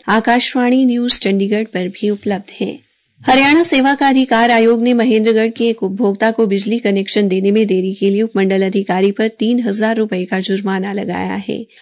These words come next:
आयोग ने उपभोक्ता श्रीमती अनु यादव की शिकायत पर तथ्यों पर विचार करने के बाद पाया कि काम पूरा करने में देरी हुई है।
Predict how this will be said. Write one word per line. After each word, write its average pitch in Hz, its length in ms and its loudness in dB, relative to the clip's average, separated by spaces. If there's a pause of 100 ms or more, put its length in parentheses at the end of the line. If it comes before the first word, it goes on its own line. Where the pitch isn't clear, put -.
(120)
आयोग 220 320 4
ने 233 100 2
उपभोक्ता 202 520 0
श्रीमती 185 540 -4
अनु 190 180 0
यादव 214 440 0
की 196 100 -2
शिकायत 196 460 -4
पर 220 160 -2
तथ्यों 190 340 -4
पर 190 180 -2
विचार 190 380 -2
करने 185 320 -2
के 185 140 -6
बाद 180 320 -4
पाया 202 340 -4 (100)
कि 240 100 2
काम 233 280 0
पूरा 233 340 0
करने 180 360 -2
में 185 160 -2
देरी 190 300 0
हुई 190 360 -4
है। - 200 -6